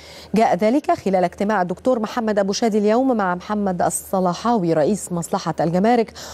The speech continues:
وأحمد السمان رئيس المكافحة بالجمارك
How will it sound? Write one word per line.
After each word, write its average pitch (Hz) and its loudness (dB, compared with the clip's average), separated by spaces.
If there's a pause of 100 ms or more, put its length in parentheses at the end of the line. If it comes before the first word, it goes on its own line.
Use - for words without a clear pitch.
(160)
وأحمد 202 0
السمان 196 0
رئيس 190 0
المكافحة 175 -2
بالجمارك 180 2